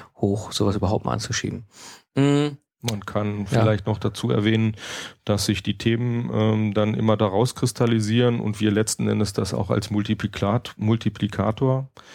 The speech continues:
Speaker 2: aus dem, äh, aus der G F S E selber sehen, denn, ähm, wir, dadurch gewinnen wir eben auch neue Interessierte, potenzielle neue Mitglieder, weil das ist ja eben dann auch für Nichtmitglieder offen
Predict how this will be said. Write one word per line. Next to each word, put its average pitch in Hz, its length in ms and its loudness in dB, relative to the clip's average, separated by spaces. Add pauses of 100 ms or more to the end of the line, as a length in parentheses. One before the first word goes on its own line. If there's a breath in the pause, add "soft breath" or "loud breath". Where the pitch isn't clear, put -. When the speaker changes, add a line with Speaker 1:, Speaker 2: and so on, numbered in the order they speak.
(260 loud breath)
Speaker 2:
aus 107 200 0
dem, 101 420 -2
äh, - 40 0
aus 104 360 2
der 107 100 0
G 107 140 0
F 104 140 0
S 98 140 -2
E 107 100 4
selber 120 680 2
sehen, 120 720 0 (460 loud breath)
denn, 113 400 2 (140)
ähm, 107 440 0
wir, 101 120 -2 (120)
dadurch 104 440 2
gewinnen 110 340 2
wir 110 160 2
eben 104 200 0
auch 92 180 -2
neue 110 260 2
Interessierte, 131 920 -2
potenzielle 113 640 0
neue 104 260 2
Mitglieder, 131 560 2
weil 98 140 2
das 95 220 0
ist - 160 -4
ja 101 80 0
eben 95 160 -4
dann 95 160 0
auch 92 160 -4
für - 180 -4
Nichtmitglieder 123 720 0
offen 120 340 -2